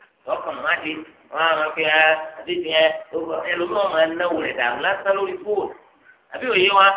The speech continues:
ibi àdéhùn yẹn ti wà very clear fún olódò wà very clear fún ọ. Lọ́rọ̀ bọ́ yé, kò clear, ìwọ ní ìfún ẹ̀kọ́ padà lè kí o. Ọ̀lọ́ ọkọ̀ kí o, fa. Ọjọ́ bó ti ṣe jẹ́ mẹ́rin.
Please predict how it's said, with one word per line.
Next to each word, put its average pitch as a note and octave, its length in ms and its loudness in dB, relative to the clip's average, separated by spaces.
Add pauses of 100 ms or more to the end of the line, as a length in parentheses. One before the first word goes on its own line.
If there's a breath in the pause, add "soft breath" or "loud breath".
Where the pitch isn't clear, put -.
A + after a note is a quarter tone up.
(200)
ibi - 160 -4
àdéhùn G3+ 260 2
yẹn A3 140 2
ti A3 80 -8
wà F3+ 120 2
very A3 200 0
clear G#3 260 0
fún F#3 180 -8
olódò E3 340 -8
wà B2 140 -6
very D3 200 -10
clear B2 320 -10
fún - 180 -18
ọ. G#2 80 -14 (1400)
Lọ́rọ̀ D#3 160 -4
bọ́ F3 140 -2
yé, F3 200 0 (640)
kò - 200 -20
clear, D3+ 320 0 (200)
ìwọ A#2 260 -6
ní D3+ 120 -4
ìfún B2 220 -10
ẹ̀kọ́ A#2 300 -8
padà G#2+ 240 -8
lè A2+ 180 -10
kí - 140 -14
o. A#2+ 100 -8 (1400)
Ọ̀lọ́ A2 240 -4
ọkọ̀ A2+ 240 -4
kí C3 120 -10
o, A#2+ 120 -6 (160)
fa. D#3 160 -2 (1400)
Ọjọ́ B2+ 200 -2
bó B2+ 100 -6
ti - 120 -12
ṣe B2+ 100 -12
jẹ́ B2 160 -4
mẹ́rin. A#2 300 -6